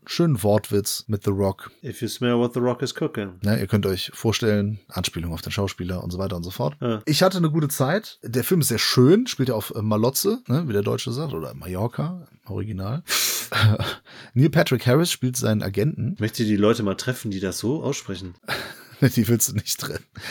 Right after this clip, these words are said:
Speaker 1: Die Leute, die das wirklich sagen, die willst du nicht treffen.
Speaker 2: Okay.
Speaker 1: Ja, Neil Patrick Harris, bisschen verschenkt als sein, äh, Agent, weil er halt wenig Screentime hat. Wir hatten ja
Speaker 2: Mhm.
Speaker 1: schon mal festgestellt bei dem neuesten Matrix-Film, dass er eigentlich ein ziemlich cooler Bösewicht ist.
Speaker 2: Ja, stimmt.
Speaker 1: Hier ist er einfach ein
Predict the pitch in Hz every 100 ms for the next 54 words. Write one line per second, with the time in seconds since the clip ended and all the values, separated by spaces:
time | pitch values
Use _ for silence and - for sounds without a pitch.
0 | - 131 147 160 151 131 117 175 170 143
1 | 156 151 110 101 120 135 - 107 101 110
2 | 107 113 101 104 92 - 131 139 151 143
3 | 113 135 151 143 - 160 202 151 131 147
4 | 143 117 123 117 117 110 107 110 117 -
5 | 98 113 107 120 156 - 104 104 110 113
6 | - - 131 139 131 123 139 - 107 110
7 | 123 101 110 98 104 - - 107 95 -
8 | - 92 90 90 90 85 95 92 - 95
9 | 90 98 - 95 - 90 90 101 - 90
10 | 110 98 92 - - - - 104 120 156
11 | 98 - - - 147 135 127 - 135 117
12 | - 123 104 95 85 90 82 -